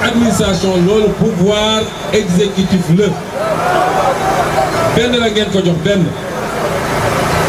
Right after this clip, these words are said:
Assemblée nationale, moom beneen pouvoir la, mooy pouvoir législatif. Ca ngay voter loi, ca ngay voter budget, ca ngay contrôler action gouvernementale,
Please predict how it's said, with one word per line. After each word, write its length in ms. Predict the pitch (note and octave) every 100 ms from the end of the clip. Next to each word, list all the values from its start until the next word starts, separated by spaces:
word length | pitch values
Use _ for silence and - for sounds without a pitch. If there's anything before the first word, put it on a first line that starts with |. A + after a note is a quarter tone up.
| - -
Assemblée 400 | - C4 B3 A#3+
nationale, 500 | A#3 A3 G#3 G3 A3 - - - - - - - D3+
moom 160 | A3 G#3
beneen 220 | A3 A#3+
pouvoir 360 | A#3 A3 A3 G#3+
la, 120 | G#3+
mooy 160 | G#3 G3
pouvoir 400 | - F#3 G#3 G3+
législatif. 640 | F3 F#3 E3 F#3 E3+ G3 - - - - - - - - - - - - -
Ca 60 | A#3
ngay 160 | A#3 A3+
voter 320 | A3 G3 G#3
loi, 300 | F#3+ G3 G3+ G#3 - - - - - - -
ca 80 | A3+
ngay 180 | A#3+
voter 300 | A3 A3+ G#3 F3
budget, 360 | G3+ E3 G#3+ A3+ - - - - - - -
ca 60 |
ngay 160 | A#3 A#3+ A#3
contrôler 360 | A3+ A3 G#3+
action 320 | G#3 G3+ G#3+ F#3
gouvernementale, 680 | G3+ G3+ G3+ F#3+ - A3